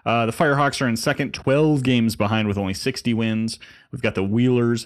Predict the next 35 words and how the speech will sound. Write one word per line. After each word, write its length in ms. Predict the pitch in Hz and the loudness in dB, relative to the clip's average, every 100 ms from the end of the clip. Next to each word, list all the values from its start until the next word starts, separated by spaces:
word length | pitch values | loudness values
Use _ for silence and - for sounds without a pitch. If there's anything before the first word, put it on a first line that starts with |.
| - | -4
fifteen 380 | 120 - 117 107 | -4 -2 0 0
games 260 | 98 95 | 0 -4
behind 500 | 85 87 90 90 90 _ _ | -8 -8 -8 -6 -10 _ _
with 140 | - 101 | -10 -8
fifty-seven 760 | - 107 92 92 - 95 98 | -6 -6 -6 -8 -4 -2 -2
wins. 380 | 95 92 90 85 - _ - | -2 -4 -6 -10 -16 _ -6
Your 240 | 113 110 | -2 0
Dillos 520 | 104 120 120 120 117 | 0 0 2 2 0
sitting 300 | 113 104 95 90 | -2 -4 -4 -6
at 100 | - | -10
forty-four 640 | - 117 120 113 113 104 | -4 -2 0 -2 -2 0
wins, 500 | 104 107 104 107 104 | 0 -2 -2 -4 -8
and 140 | - | -10
they 60 | 87 | -10
are 80 | 71 | -12
twenty-eight 560 | - 107 98 87 67 - _ | -8 -6 -4 -4 -6 -18 _
games 320 | - 101 101 | -4 -4 -4
behind 540 | - 95 101 95 92 101 | -6 -6 -4 -6 -8 -10
the 80 | 92 | -8
Hep 160 | 95 | -8
Cats. 320 | - 98 78 - - - 143 | -4 -4 -4 -10 -20 -10 -2
And 260 | 147 147 | 0 0
in 100 | 131 | 0
last 320 | 120 101 - | -2 -4 -6
place, 300 | - 101 95 | -4 -4 -4
we 80 | 98 | -6
have 180 | 98 90 | -8 -6
the 180 | 92 87 | -4 -6
Brew 380 | - 120 120 120 - | -4 -2 -2 -4 -8
City 320 | - 98 98 | -6 -4 -4
Bears 580 | - - 73 65 57 - | -4 -6 -4 -6 -10 -12
with 120 | - | -12
only 160 | 76 73 | -10 -12
forty-one 600 | - 98 92 95 90 80 | -6 -4 -4 -4 -8 -8
wins 580 | 67 62 50 50 - | -10 -12 -16 -18 -20